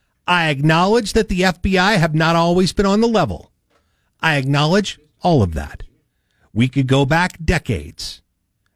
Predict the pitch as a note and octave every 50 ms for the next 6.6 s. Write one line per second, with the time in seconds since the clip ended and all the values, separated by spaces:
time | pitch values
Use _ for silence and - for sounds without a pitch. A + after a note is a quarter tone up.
0 | _ _ - A#2+ B2+ G#2+ A2 C3+ C3+ B2 A#2 A2+ - - C#3+ C3+ C3 D#3+ E3 D3+
1 | C#3+ C#3+ C#3+ C#3 C3 B2+ B2 A#2+ A2+ - - C#3+ G#3+ A#3+ F3 C#3 A#2+ A2 B2+ D#3+
2 | D#3 - _ _ _ _ _ _ _ _ _ _ _ _ _ _ - C#3+ C#3 -
3 | - C3+ B2 B2 A#2+ A#2 A#2 A2+ G#2+ A2 G#2+ G#2 G#2 G#2+ C3 F3 F3 - - -
4 | - _ _ _ _ _ _ - G#2 C#3 F3 G3+ G#3 G#3+ G#3+ A3 A3 G#3 F#3 E3
5 | F#3 A3+ B3 A3+ E3+ A#2+ F#2+ F#2+ C3 D#3+ G#3 F#3+ - - G3 G#3 A3+ A#3+ A3+ B3+
6 | C4+ C#4 C#4+ D4+ D#4 D#4 C#4+ G3+ D#3+ B2+ F#2+ D2